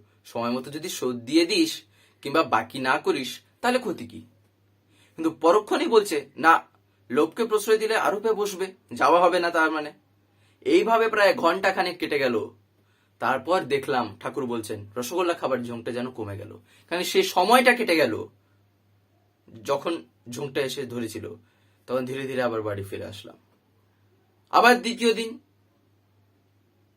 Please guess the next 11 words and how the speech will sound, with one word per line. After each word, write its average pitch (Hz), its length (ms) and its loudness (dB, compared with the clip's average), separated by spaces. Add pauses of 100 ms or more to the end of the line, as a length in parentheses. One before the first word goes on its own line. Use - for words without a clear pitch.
(160)
ওই 190 140 6
সময় 214 480 4 (1500)
মায়ের 160 300 4
কাছে 190 480 0 (140)
মার 190 300 6
খেয়ে 214 180 0
খেয়ে 185 120 -4
কেটে 156 200 -2
গেল, 104 260 -4 (2000)
যখন 170 380 0
মানে 160 280 -2